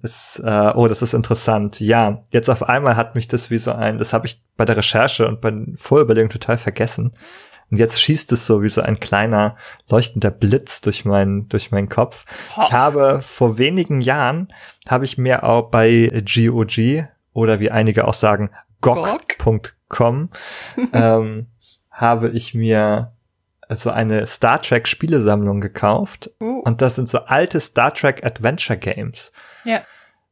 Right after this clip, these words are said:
Speaker 1: Die teilweise auch noch irgendwie mit vertont sind und so auch die Originalfiguren haben, aber auch gepixelt dann.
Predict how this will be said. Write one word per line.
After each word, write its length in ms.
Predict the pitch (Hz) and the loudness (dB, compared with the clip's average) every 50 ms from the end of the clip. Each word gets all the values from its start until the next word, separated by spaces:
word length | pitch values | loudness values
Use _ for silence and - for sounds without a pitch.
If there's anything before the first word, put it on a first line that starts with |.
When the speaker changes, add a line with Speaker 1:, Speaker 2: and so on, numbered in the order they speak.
| _ | _
Speaker 1:
Die 80 | - 113 | -6 -2
teilweise 640 | - - 120 131 139 131 120 120 117 113 123 - - | 0 2 4 4 4 4 4 2 2 2 0 0 2
auch 220 | 139 143 - - - | 0 0 0 -2 -2
noch 360 | 120 113 110 - - - - _ _ | 0 0 0 -2 -8 -16 -20 _ _
irgendwie 400 | - 131 113 107 110 104 - 113 | 0 2 2 2 2 0 0 2
mit 200 | 110 113 117 - | 2 2 0 0
vertont 500 | - - 113 - - 123 123 123 123 120 - | 0 -2 -2 0 2 4 4 4 2 0 0
sind 480 | - 113 110 107 107 107 107 101 - | 0 2 2 2 0 -2 -4 -8 -8
und 220 | - - 113 110 - | -8 -8 -8 -8 -6
so 420 | - - 107 104 104 104 104 101 - - - - - - - _ | -2 0 0 2 2 2 0 -2 -6 -12 -20 -20 -20 -20 -20 _
auch 180 | - 104 104 - | -6 -6 -6 -4
die 340 | - - 107 110 113 - - | -2 0 2 2 2 2 2
Originalfiguren 1300 | 110 98 107 101 101 110 107 107 98 101 113 123 120 - - 120 - - 120 120 123 123 120 117 107 | 0 0 0 0 0 0 2 2 2 2 2 2 0 0 -2 -4 -2 0 2 4 4 4 4 2 2
haben, 640 | 104 101 101 101 95 107 104 101 101 101 104 107 - _ - - | 2 2 2 2 2 0 -2 -4 -4 -4 -6 -8 -12 _ -4 -2
aber 320 | 110 104 110 113 117 - | 0 2 2 2 2 2
auch 200 | 117 127 120 - | 2 2 2 0
gepixelt 760 | - 120 117 - 147 147 147 - - - 104 104 101 - - 107 | -2 -4 0 2 0 0 0 -2 -4 -2 -2 -2 -4 -6 -6 -6
dann. 280 | 107 107 110 117 117 | -4 -4 -6 -8 -10